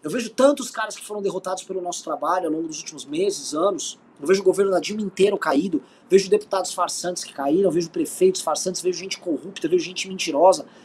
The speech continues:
vejo boa parte dessa banda podre do Partido Novo que tá tendo que agora provar do próprio veneno, né? Eles que são bons de falar, de arrotar, que eles são mais morais, tão tendo que engolir o, o,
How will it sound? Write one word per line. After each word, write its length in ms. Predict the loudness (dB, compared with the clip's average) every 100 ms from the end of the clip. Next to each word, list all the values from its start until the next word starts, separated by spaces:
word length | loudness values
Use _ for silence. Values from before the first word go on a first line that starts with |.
| 0
vejo 240 | 6 8 10
boa 180 | 8
parte 320 | 8 4 0 -8
dessa 200 | -8 -6
banda 260 | 0 0
podre 340 | -2 -4 -4 -4
do 120 | -4
Partido 340 | -6 -8 -8
Novo 220 | -6 -6 -6
que 60 |
tá 100 | -10
tendo 180 | -8 -8
que 80 | -6
agora 220 | -2 -2
provar 300 | -2 -2 -2
do 80 | -2
próprio 260 | -6 -6
veneno, 480 | -8 -6 -4 -6 -8 -18 _ -20 -6
né? 240 | -4 -4 -6 0
Eles 160 | 0
que 60 | 0
são 120 | -4
bons 220 | -2 -4
de 100 | -6
falar, 540 | 0 6 8 10 8 4 _
de 120 | 2 2
arrotar, 440 | 2 -2 0 0
que 80 | -2
eles 120 | -8
são 140 | -8 -6
mais 160 | -8
morais, 340 | -4 -2 -2 -4
tão 100 | -10
tendo 160 | -14
que 120 | -12
engolir 340 | -6 -4 -4 -8 -10 -4
o, 80 |
o, 180 | -2 -2